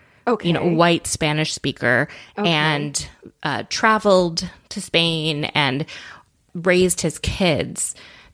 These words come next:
Speaker 1: to be bilingual 'cause he
Speaker 2: Okay.
Speaker 1: thought it was important. And so her father spoke Spanish.
Speaker 2: Oh, he
Speaker 1: And
Speaker 2: did?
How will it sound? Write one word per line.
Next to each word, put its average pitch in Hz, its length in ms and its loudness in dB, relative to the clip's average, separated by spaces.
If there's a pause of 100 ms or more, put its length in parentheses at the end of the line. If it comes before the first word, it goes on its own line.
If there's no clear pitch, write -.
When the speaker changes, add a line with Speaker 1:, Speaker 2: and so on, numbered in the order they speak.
Speaker 1:
to 170 160 4
be 147 180 0
bilingual 139 840 0 (640)
'cause 190 280 0
he 170 100 0
Speaker 2:
Okay. - 0 -
Speaker 1:
thought 131 220 0
it 127 80 2
was - 140 -2
important. 151 760 -2 (360)
And 175 100 0
so 175 140 2
her 180 160 2
father 247 520 2
spoke - 360 -4
Spanish. - 720 -6 (460)
Speaker 2:
Oh, 302 160 6
he 180 80 6
Speaker 1:
And 165 260 2
Speaker 2:
did? 160 320 -2